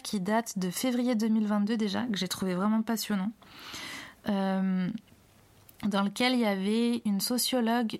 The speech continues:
euh, spécialiste de la famille. Alors, je vais, j-,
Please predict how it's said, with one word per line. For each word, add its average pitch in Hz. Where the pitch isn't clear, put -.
euh, 196
spécialiste 254
de 208
la 196
famille. 214
Alors, 196
je 175
vais, 185
j-, 180